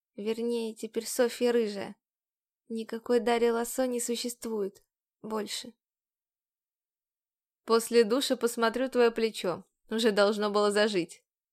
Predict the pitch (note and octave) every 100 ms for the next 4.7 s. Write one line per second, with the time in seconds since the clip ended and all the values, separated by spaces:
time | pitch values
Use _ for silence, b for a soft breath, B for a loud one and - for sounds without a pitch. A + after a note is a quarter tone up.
0 | _ _ _ _ _ _ _ _ - A#3
1 | A3+ A3 A#3 C4+ - A#3+ A3+ A3 - C#4
2 | C#4+ B3 G#3+ A#3 A#3+ A#3 A3+ G#3+ - B3+
3 | C#4 D4 C4 - A#3 A#3 C4+ C4+ B3+ B3+
4 | B3 B3+ C4 B3+ A3 G#3 -